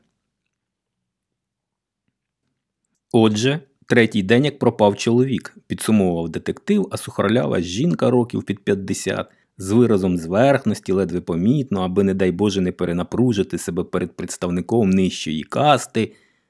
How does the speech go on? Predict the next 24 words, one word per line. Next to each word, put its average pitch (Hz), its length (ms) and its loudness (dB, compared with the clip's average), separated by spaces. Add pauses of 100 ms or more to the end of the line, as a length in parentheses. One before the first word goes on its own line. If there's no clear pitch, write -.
(220)
кивала 123 500 4
на 110 100 0
підтвердження 87 800 -2
сказаного. 64 800 -10 (1600)
«Ім'я 104 360 6
досить 110 360 0
відоме, 135 560 0
вам 92 260 -2
в - 100 -10
поліцію». 120 640 -2 (1400)
«Звичайно, 170 540 6
що - 140 2
в - 100 -2
поліцію 143 400 4
я 127 160 6
заявила», 101 640 4 (100)
невдоволено 101 760 4
відповіла 92 560 0
мадам. 82 540 -8 (720)
«Та, 104 140 2
судячи 98 500 2
з 95 120 -6
їх 98 200 0
дій, 160 400 2